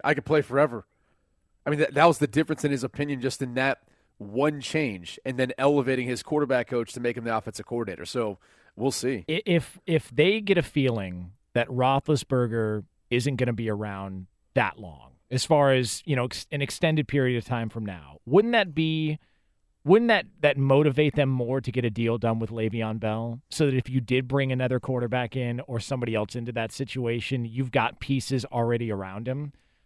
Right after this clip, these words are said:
Speaker 2: So I just wonder if the Steelers are looking at this thinking, "Okay, what does the future look like?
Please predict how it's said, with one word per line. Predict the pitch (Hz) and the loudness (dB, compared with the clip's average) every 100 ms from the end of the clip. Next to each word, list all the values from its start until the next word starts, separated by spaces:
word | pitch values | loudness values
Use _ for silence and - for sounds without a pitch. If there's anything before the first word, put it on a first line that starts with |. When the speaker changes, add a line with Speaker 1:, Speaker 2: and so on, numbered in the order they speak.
| - | 4
Speaker 2:
So | 165 | 6
I | |
just | 160 214 | 6 4
wonder | 170 180 208 202 | 2 4 6 4
if | - | 4
the | |
Steelers | 156 - 170 165 143 | 0 2 4 4 2
are | 139 | 2
looking | 143 143 151 | 0 0 -2
at | 117 110 | -4 -2
this | 117 | -4
thinking, | - 131 123 120 | -2 -4 -2 -6
"Okay, | 131 131 123 | -6 0 2
what | 143 | 4
does | 202 208 | 4 2
the | 185 | -2
future | - 160 151 - 120 | 0 0 0 -2 -4
look | 127 127 | -2 -2
like? | 117 95 90 - - | -2 -4 -6 -14 -20